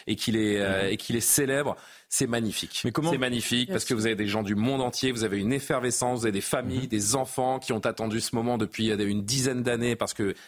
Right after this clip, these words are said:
Speaker 1: il y a dix, quinze ans entre le moment où vous êtes, vous savez que vous êtes la ville et, euh, le
Speaker 2: Oui.
Speaker 1: moment où les Jeux se, se déroulent. Donc c'est une fête, c'est, c'est, c'est de l'espoir, c'est, c'est des couleurs dans tous les sens,
Speaker 2: Mhm.
Speaker 1: des, des moments à partager, et cetera. Et une vibration ambiante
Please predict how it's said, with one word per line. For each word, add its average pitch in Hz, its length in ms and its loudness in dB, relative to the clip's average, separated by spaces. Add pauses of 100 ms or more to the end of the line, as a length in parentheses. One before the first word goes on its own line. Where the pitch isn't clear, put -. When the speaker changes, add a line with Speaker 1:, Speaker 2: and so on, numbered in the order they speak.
Speaker 1:
il - 40 0
y - 40 2
a 147 40 2
dix, 139 300 -2
quinze 147 300 -2
ans 143 80 2
entre 120 180 -2
le 107 60 0
moment 120 200 0
où 110 40 0
vous 101 300 0
êtes, - 200 -6
vous 131 60 -8
savez 156 300 0
que 135 60 -4
vous 127 100 0
êtes 120 120 -4
la 117 100 2
ville 117 240 -2 (360)
et, 110 220 4
euh, 101 140 2
le 98 80 0
Speaker 2:
Oui. 95 80 2
Speaker 1:
moment 117 160 0
où - 20 2
les 101 140 0
Jeux 117 100 0
se, 104 300 2
se - 160 0
déroulent. 127 320 2 (260)
Donc 123 140 0
c'est 143 100 4
une 123 120 0
fête, 143 340 0
c'est, 123 200 2
c'est, 113 240 0
c'est 127 180 0
de 113 80 0
l'espoir, 131 600 2
c'est, 117 300 2
c'est 113 160 0
des 113 160 0
couleurs 123 400 0
dans 104 140 -2
tous 139 160 -2
les 123 100 0
sens, 143 400 0
Speaker 2:
Mhm. 113 60 -4
Speaker 1:
des, 110 220 2 (280)
des 123 100 2
moments 127 440 2
à 113 60 0
partager, 127 720 0
et 123 60 0
cetera. 127 600 0
Et 110 180 0
une 107 200 0
vibration 151 1120 0
ambiante 143 440 -2